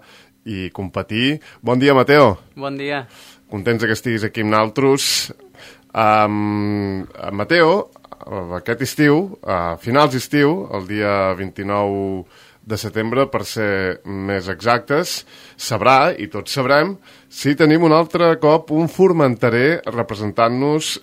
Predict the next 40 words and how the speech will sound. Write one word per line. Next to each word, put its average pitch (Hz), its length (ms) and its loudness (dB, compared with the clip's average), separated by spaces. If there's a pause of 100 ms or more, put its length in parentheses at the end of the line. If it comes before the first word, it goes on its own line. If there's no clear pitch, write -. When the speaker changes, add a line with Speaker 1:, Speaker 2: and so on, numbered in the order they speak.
(120)
Speaker 1:
als, 113 640 -2 (180)
eh, 101 240 -4
Jocs 123 480 -2
Olímpics, 117 640 -4 (680)
en 104 160 0
aquest 98 720 0
cas 139 400 4 (400)
a 123 320 2
Tòquio, 180 320 2
no? 180 240 0
Dos 123 160 0
mil 131 100 4
vint. 131 300 0
Speaker 2:
Sí, 139 300 -8 (200)
correcte. 131 460 -10 (380)
Speaker 1:
Molt 127 180 4
bé, 123 160 4
què 202 160 6
ha 208 60 8
de 196 80 -6
passar? 98 260 -2
Què 156 160 2
ha 160 60 4
de - 20 -4
passar? 127 240 4
Perquè, 107 300 4 (840)
perquè 110 400 0
vens 151 240 4
de 156 160 4
competir 139 480 0
a 127 80 4
Hiroshima, 143 400 2
has 135 80 0
estat 123 320 2
uns 107 160 -4
dies 117 160 2
al 107 100 0
Japó. 113 220 -4
Què 180 80 -4
tal 156 160 2